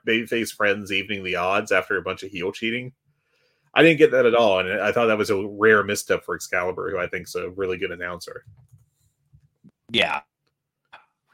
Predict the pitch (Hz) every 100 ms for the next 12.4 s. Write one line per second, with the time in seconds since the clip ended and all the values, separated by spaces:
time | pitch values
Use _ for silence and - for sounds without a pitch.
0 | _ - 120 107 - _ _ _ 143 -
1 | - - - - 78 71 76 - - _
2 | _ _ _ _ _ - _ _ - -
3 | _ _ - 123 120 85 90 92 110 120
4 | - 120 123 120 113 170 208 180 110 -
5 | 101 82 82 _ - 117 101 - 92 95
6 | - - - - _ - - - - 127
7 | 123 - _ 143 143 135 131 135 135 131
8 | - 151 131 120 120 113 101 110 101 95
9 | 95 - 101 98 95 90 85 85 80 71
10 | 73 - _ _ _ _ 104 113 98 98
11 | 101 101 98 87 85 78 71 65 64 -
12 | 92 87 87